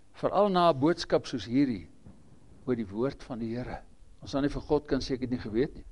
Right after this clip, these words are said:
Ek sal moet buig voor die Here, rakende sy woord. Mag die Here ons help. Dis hoe mens die woord moet ontvang. Mag die Here dit diep in jou hart laat insak. Amen. Kom ons buig ons hoofde.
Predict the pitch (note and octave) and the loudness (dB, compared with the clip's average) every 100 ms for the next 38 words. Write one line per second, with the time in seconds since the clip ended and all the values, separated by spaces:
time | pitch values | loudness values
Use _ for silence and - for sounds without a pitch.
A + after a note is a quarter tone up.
0 | - C3+ - C3 A#2+ G#2 G#2 B2 A#2 - | -4 -4 -2 -2 -2 -2 0 0 0 -4
1 | B2+ A2+ G2+ G#2 - - - - - - | -2 -2 -4 -6 -8 -10 -12 -14 -18 -20
2 | - - - - - - - - - - | -16 -12 -4 -4 -4 -8 -10 -8 -8 -10
3 | - - - - - C3+ B2+ B2+ A#2+ B2 | -12 -14 -12 -12 -4 -4 0 4 4 6
4 | A#2+ B2 B2+ A#2 - - - - - - | 4 4 4 4 0 -18 -20 -20 -20 -18
5 | - B2 A#2+ A#3 - - - - - F3 | -10 4 8 8 8 -4 -12 -4 2 4
6 | E3+ D#3+ - D#3 G#2+ A#2 D3 D3 - - | 4 0 0 -2 0 6 6 6 0 -12
7 | - C3 - A#2+ - - D2+ - - - | -4 -2 0 -2 -2 -10 -10 -12 -20 -20
8 | - B2+ A2+ C#3 C#3 C#3+ C3 B2+ G2+ G#2 | -4 -2 2 6 8 8 8 6 4 2
9 | C3+ C#3 - - - - B2+ A2 G#2 G#2+ | 2 2 -4 -20 -20 -4 0 0 -2 -4
10 | - G#2+ - G2 F2+ - - - - - | -6 -6 -6 -12 -10 -10 -12 -18 -18 -18
11 | - B2 A#2 G#2+ G2 A2+ A2+ - G#2+ G2+ | -4 -2 0 -2 -2 -2 -2 0 -2 -2
12 | - A2+ G#2+ G#2 - | -8 -6 -6 -6 -10